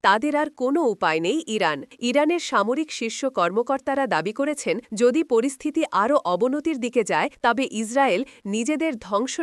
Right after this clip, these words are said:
ডেকে আনবে এবং এই সংঘাত শেষ পর্যন্ত পুরো অঞ্চলকে নতুন এক অস্থিরতার দিকে ঠেলে দিতে পারে। ইরান বহুদিন ধরে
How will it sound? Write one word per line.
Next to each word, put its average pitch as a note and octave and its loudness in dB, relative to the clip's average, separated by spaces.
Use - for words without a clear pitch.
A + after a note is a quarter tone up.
ডেকে F#3 -2
আনবে E3 0
এবং B3+ 2
এই D#4 2
সংঘাত G3+ 0
শেষ D4 -2
পর্যন্ত B3+ 0
পুরো B3+ -2
অঞ্চলকে G3+ 2
নতুন B3+ 4
এক A3+ 0
অস্থিরতার C#4 -2
দিকে F3+ -6
ঠেলে A3 0
দিতে F3 -2
পারে। E3 2
ইরান D4+ 4
বহুদিন D4+ 2
ধরে G3+ 0